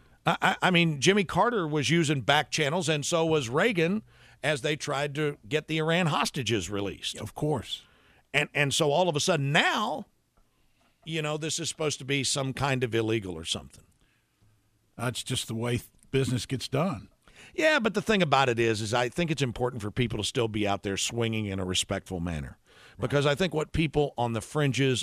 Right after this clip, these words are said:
Speaker 1: of both sides want to have happen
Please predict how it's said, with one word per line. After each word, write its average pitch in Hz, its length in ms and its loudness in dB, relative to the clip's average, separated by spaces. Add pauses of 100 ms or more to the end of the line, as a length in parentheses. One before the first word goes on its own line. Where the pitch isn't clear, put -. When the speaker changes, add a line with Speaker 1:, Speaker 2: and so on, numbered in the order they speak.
Speaker 1:
of 110 300 -2 (320)
both 151 300 4
sides 78 640 -6 (140)
want 131 220 2
to 127 80 0
have 127 220 4
happen 82 440 -4